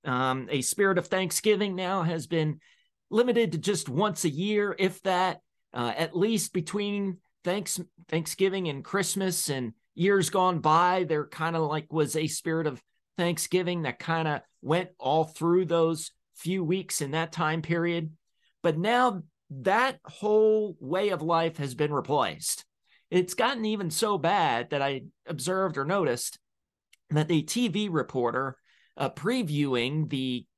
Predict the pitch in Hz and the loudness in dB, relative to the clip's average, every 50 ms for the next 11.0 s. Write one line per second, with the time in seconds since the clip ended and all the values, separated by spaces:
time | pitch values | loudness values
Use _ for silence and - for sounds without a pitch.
0 | _ _ - 123 110 131 170 185 220 226 220 202 156 - - - - - 175 190 | _ _ -12 -4 0 2 2 2 2 2 0 -2 -4 -6 -8 -8 -4 0 2 2
1 | 202 185 151 113 104 95 80 85 87 - - - 113 90 80 69 73 80 95 113 | 2 2 0 0 -2 -4 -4 -6 -8 -8 -6 -6 -6 -6 -6 -8 -8 -10 -10 -12
2 | - _ _ _ _ _ _ _ _ - 135 131 123 - 143 120 - - - 151 | -14 _ _ _ _ _ _ _ _ -6 -4 -4 -2 -2 -4 -6 -8 -6 -2 0
3 | 143 120 120 117 110 110 110 - 113 107 107 101 - - - 120 95 104 101 98 | 0 2 2 0 -2 -4 -4 -6 -6 -6 -6 -8 -8 -8 -6 -6 -6 -6 -6 -8
4 | 95 92 87 90 87 98 110 110 _ _ _ - 123 - - 175 165 160 165 165 | -6 -6 -4 -4 -4 -6 -8 -10 _ _ _ -8 -6 -4 -2 0 0 0 0 0
5 | 147 139 117 - 135 - - 147 131 127 117 117 120 135 135 131 131 131 - - | -2 -2 -2 -4 -4 -4 -2 -2 -2 -2 -2 -2 0 2 4 4 4 2 0 -2
6 | - - - 92 127 123 110 - 147 160 160 151 156 - 127 107 104 104 - - | -8 -12 -8 -6 -6 -4 -2 0 2 2 2 0 0 -4 -4 -4 -4 -6 -8 -8
7 | - 117 117 117 127 135 117 117 110 _ _ - _ _ _ - 220 220 185 170 | -8 -6 -6 -6 -6 -6 -8 -10 -10 _ _ -20 _ _ _ -6 -4 -4 -4 -4
8 | - - - - - - - _ _ - 208 214 175 156 - - 180 175 160 - | -4 -6 -6 -8 -10 -10 -12 _ _ 0 0 0 0 -2 -2 -2 0 0 0 0
9 | - 190 196 170 170 - - 160 185 196 165 - - - 190 208 214 233 226 220 | 0 0 0 0 0 0 0 0 0 0 -2 -4 0 0 0 0 0 0 -2 -2
10 | 185 160 - - 156 160 147 110 - - - - 226 254 285 262 - - - - | -2 -2 -2 -2 0 0 0 0 -2 -6 -8 -6 -6 -4 -2 -2 -4 -4 -6 -8